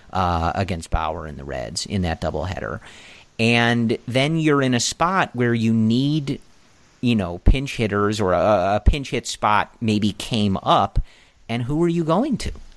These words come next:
You end up letting Almora take an at-bat against a right-handed pitcher, and it went about as poorly as you would have expected that to,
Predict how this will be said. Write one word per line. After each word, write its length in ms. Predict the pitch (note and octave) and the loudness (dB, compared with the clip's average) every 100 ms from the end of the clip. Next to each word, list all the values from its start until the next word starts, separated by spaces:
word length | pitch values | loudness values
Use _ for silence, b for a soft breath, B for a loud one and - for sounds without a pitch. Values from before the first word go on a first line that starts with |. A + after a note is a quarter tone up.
| b b _ | b b _
You 160 | B2+ D#3+ | 2 2
end 140 | F3+ | 2
up 100 | F3 | 2
letting 260 | E3+ E3 D#3+ | 2 2 2
Almora 460 | D3+ D3+ F3+ A3 | 0 2 4 4
take 220 | A#2 A2+ A#2 | 2 -2 0
an 100 | A2+ | -2
at-bat 460 | A2 A2 A2 A2+ | 0 2 2 0
against 320 | A2+ A#2 A#2 | -2 -2 0
a 60 | A2+ | -2
right-handed 560 | G2+ A2 B2+ B2+ A2+ - | 0 0 0 -4 -2 -2
pitcher, 360 | D3+ - - | -2 -6 -8
and 120 | F#2 | -4
it 100 | G#2+ | -4
went 160 | F#2 F#2+ | -2 0
about 240 | F2+ F2 | 0 0
as 80 | F2 | -2
poorly 540 | - - G2+ G2+ F#2 F2+ | -2 -2 0 -2 -2 -2
as 100 | F#2 | 0
you 80 | |
would 100 | F#2 | 0
have 120 | E2+ E2+ | 0 -2
expected 480 | - - D3 B2 | -4 -2 -2 -4
that 200 | E2 C2+ - | -4 -6 -6
to, 280 | B1+ C#2+ | -8 -8